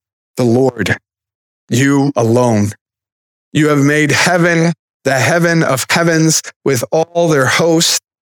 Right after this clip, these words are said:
the earth and all that is on, on it, the seas and all that is in them, and you preserve all of them, and the hosts of heaven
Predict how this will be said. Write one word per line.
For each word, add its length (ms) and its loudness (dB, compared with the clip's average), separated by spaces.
the 180 0
earth 460 -2
and 280 0
all 360 0
that 140 2
is 140 0
on, 440 0
on 160 -2
it, 320 -2
the 80 0
seas 520 0
and 160 -2
all 300 -2
that 120 0
is 220 -2
in 240 0
them, 280 0
and 180 -2
you 260 2
preserve 520 -2
all 320 0
of 140 -2
them, 340 0
and 160 0
the 80 2
hosts 440 0
of 120 -2
heaven 400 0